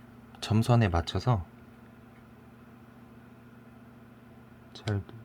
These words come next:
넣어주시고, 네, 넣어주시고 이걸 닫는데, 아, 이렇게 되는구나. 아, 열면 이렇게 되고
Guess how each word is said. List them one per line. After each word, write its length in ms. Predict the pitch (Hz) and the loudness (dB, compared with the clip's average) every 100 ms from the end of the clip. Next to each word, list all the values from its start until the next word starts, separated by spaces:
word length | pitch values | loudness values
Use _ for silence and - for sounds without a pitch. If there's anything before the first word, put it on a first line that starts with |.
| - - | -20 -4
넣어주시고, 760 | 95 92 95 - - - 127 120 - - - - - - - - - - - - - - - - - - - - - - - | -2 -2 -4 -12 -16 -4 -4 -4 -10 -20 -20 -20 -20 -20 -20 -20 -20 -20 -20 -20 -20 -20 -20 -20 -20 -20 -20 -20 -20 -20 -8
네, 240 | 90 78 - - - - - | -6 -6 -12 -20 -20 -16 -8
넣어주시고 520 | 92 90 87 - 110 | -6 -6 -10 -6 -4
이걸 240 | 95 92 | -4 -6
닫는데, 560 | - 92 92 90 104 110 - - - - - - - - - - - - - - - - - - - - - - - - - | -4 -4 -2 -4 -4 -6 -10 -20 -20 -20 -20 -20 -20 -20 -20 -20 -20 -20 -20 -20 -20 -20 -20 -6 -6 -6 -20 -20 -20 -14 -8
아, 180 | 92 90 | -4 -4
이렇게 220 | 87 - | -6 -8
되는구나. 500 | - 87 85 98 113 - - - - - - - - - - - - - - - - - - - - - - - - - - - - - - - - - - | -4 -4 -4 -4 -4 -6 -10 -20 -20 -20 -20 -20 -20 -20 -20 -20 -20 -20 -20 -20 -20 -20 -20 -20 -20 -20 -20 -20 -20 -20 -20 -20 -20 -20 -20 -20 -20 -20 -8
아, 220 | 95 92 | -4 -2
열면 400 | 92 95 107 110 | -2 0 0 0
이렇게 200 | 87 - | -4 -8
되고 300 | - 90 110 | -8 -6 -4